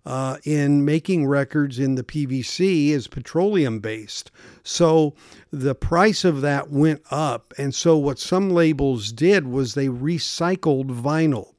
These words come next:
So they took old records and they crushed it,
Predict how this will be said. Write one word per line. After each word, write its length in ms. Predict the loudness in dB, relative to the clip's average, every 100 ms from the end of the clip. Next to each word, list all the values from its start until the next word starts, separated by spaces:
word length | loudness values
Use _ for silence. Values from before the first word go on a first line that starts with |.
| _ -20 -20 -12
So 180 | 0 2
they 140 | 2
took 360 | 2 0 0 -2
old 300 | 2 4 2
records 800 | 2 2 2 0 -4 -4 -6 -10
and 340 | -6 -4 -2
they 120 | -2
crushed 600 | -6 -10 -2 -2 0 -2
it, 220 | -2 -4